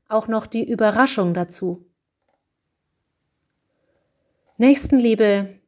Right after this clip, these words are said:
ist grenzenlos, weil Jesus grenzenlos liebt. Darum gibt es das unter uns,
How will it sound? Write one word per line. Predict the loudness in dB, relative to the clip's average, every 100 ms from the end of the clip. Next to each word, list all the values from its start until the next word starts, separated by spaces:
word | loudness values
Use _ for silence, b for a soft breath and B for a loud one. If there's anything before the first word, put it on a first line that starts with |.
| _ _
ist | -14 -14 -6 -6 -4
grenzenlos, | -4 -2 -2 0 0 2 2 0 -4 -8 -12 _ _ _ _ _ _ _ _ B B B B
weil | 2
Jesus | 4 4 4 2 -2 -6 -10 -12 -8
grenzenlos | -2 2 2 0 -2 -2 2 2 2 -2 -6 -12 -10
liebt. | -6 -6 -6 -18 -20 _ _ _ _ _ _ _ _ _ _ _ _ _ _ B B B
Darum | 4 6 6 4
gibt | 6 4 2 0
es | 0 2
das | -2 -2 -4 -8
unter | -4 -2 -2 -2
uns, | -2 -4 -6